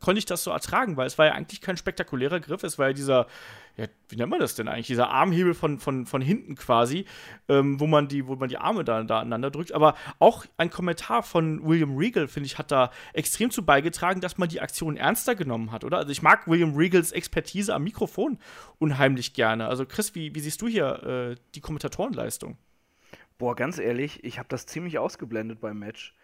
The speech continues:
Speaker 1: Okay,
Speaker 2: Ich, äh,
Speaker 1: krass.
Speaker 2: ich, ich nehme die Kommentatoren sehr oft nur als weißes Rauschen wahr. Und, äh, ich hab dann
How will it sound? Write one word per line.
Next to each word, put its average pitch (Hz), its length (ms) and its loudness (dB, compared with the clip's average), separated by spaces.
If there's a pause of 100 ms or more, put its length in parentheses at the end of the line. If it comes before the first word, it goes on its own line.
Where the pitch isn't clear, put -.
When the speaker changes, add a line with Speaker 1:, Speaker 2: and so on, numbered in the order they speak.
(300)
Speaker 1:
Okay, 147 300 0
Speaker 2:
Ich, - 100 -6
äh, 139 180 4
Speaker 1:
krass. 120 160 2
Speaker 2:
ich, - 240 -4
ich - 180 -6
nehme 165 360 -2 (460)
die 151 40 -12
Kommentatoren 160 680 -2
sehr 147 440 -2
oft 180 240 -4
nur 175 180 -4
als 143 200 -6
weißes 139 360 -8
Rauschen 131 380 -6
wahr. 101 240 -14 (600)
Und, 127 400 -6
äh, 120 400 -4 (640)
ich 135 120 -4
hab 175 100 -2
dann 170 360 -2